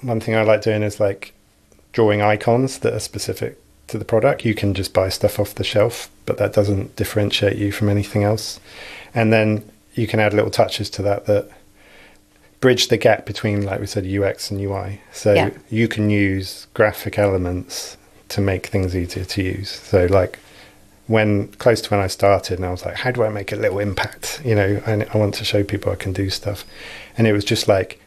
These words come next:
Speaker 1: changing the angle of an icon that was rubbing up next to another icon. And we, 'cause we have, like, hundreds of these that overlap.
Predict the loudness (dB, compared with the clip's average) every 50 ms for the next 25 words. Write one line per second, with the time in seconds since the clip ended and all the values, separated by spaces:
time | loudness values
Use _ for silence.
0 | _ -4 0 2 4 4 4 4 2 2 2 2 2 2 2 2 2 2 0 0
1 | 0 0 -2 -4 -4 -4 -4 -2 0 0 0 0 -2 -2 -6 -6 -6 -6 -4 -4
2 | -6 -6 -4 -4 -4 -2 -2 -4 -6 -6 -10 -16 _ _ _ _ -20 -14 _ 0
3 | 4 4 6 6 4 2 2 0 0 -2 -4 -4 -4 -6 -4 0 2 4 4 4
4 | 4 4 2 -2 -4 -6 -6 -4 -4 -2 -2 -2 -2 -2 -2 -2 -2 -2 -4 -6
5 | -6 -2 0 2 2 2 0 -2 -4 -4 -2 0 2 2 2 0 -2 -4 -4 -2
6 | -2 -2 -2 -2 -4 -6 -6 -4 -4 -4 -4 -2 -2 -2 -2 -2 -2 -6 -12